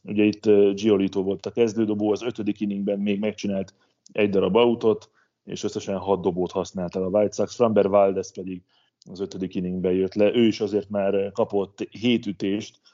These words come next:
mire megcsinálta azt az egy autot az ötödik játék részben. Úgyhogy itt tényleg érződik, ha csak a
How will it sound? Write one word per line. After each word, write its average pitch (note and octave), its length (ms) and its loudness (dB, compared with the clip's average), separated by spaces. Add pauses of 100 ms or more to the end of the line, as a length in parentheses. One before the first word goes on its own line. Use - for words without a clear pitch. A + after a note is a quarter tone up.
(160)
mire F#2+ 260 -2
megcsinálta G2+ 520 -2
azt G2 160 -2
az G2 60 -6
egy G2 240 -2
autot F#2+ 460 -4 (520)
az G2 340 -4
ötödik G2 340 -2
játék G2 400 2
részben. G2+ 640 0
Úgyhogy G#2+ 320 -2
itt G#2+ 120 -8
tényleg B2+ 360 4
érződik, G#2+ 560 0
ha G#2+ 100 -10 (200)
csak C#3+ 240 0
a G#2+ 240 0